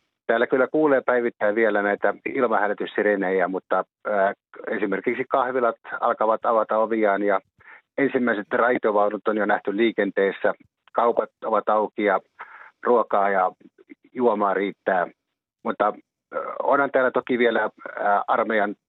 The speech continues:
tarkastus-, tarka-, tarkastuspisteitä ympäri kaupunkia ja yleinen ulko-, ulkona liikkumiskielto ja, ja pitkät monien tuntien jonot, kun tänne kaupunkiin tulee ulkopuolelta. Mutta,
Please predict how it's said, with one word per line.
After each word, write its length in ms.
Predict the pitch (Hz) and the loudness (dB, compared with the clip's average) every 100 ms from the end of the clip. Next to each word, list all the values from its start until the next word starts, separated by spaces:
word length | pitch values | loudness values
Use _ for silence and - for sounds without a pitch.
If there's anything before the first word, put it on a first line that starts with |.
| - | -2
tarkastus-, 600 | 117 113 104 - - - _ - | -2 0 -4 -6 -18 -18 _ -2
tarka-, 360 | 131 123 117 - | 0 0 -2 0
tarkastuspisteitä 880 | 143 127 - 113 - 107 - 107 104 | 0 0 -4 -8 -4 -4 -2 0 0
ympäri 300 | 113 104 104 | 0 0 0
kaupunkia 640 | 104 104 104 101 101 95 | 0 0 -2 -4 -2 0
ja 200 | 98 95 - - - - _ - | 2 0 -2 -12 -16 -16 _ 0
yleinen 360 | 120 113 104 | 0 2 0
ulko-, 380 | 110 107 107 110 - | 0 0 0 -2 -2
ulkona 380 | 131 113 117 107 | -4 0 0 2
liikkumiskielto 840 | 107 - 101 92 - 104 90 95 | -2 -2 -4 -4 0 0 0 -2
ja, 240 | 92 92 92 - | 0 0 -2 -6
ja 140 | 104 90 - | -4 -4 -2
pitkät 380 | 143 - 117 - - | -2 0 -4 -4 -12
monien 520 | 110 113 117 110 104 92 - | -4 -2 2 2 0 -6 -6
tuntien 380 | 107 101 101 | -6 -2 0
jonot, 260 | 104 104 95 | 0 0 -2
kun 180 | 101 90 | -4 -6
tänne 260 | 95 92 92 _ _ _ _ - - | -4 -4 -8 _ _ _ _ -14 -2
kaupunkiin 540 | 107 95 98 98 90 | 0 0 -2 -2 -2
tulee 340 | 92 92 90 - _ _ | 0 0 0 -4 _ _
ulkopuolelta. 720 | - 113 101 - 90 90 87 | -4 -2 -2 -2 -2 -2 -2
Mutta, 360 | 85 85 - | -4 -4 -2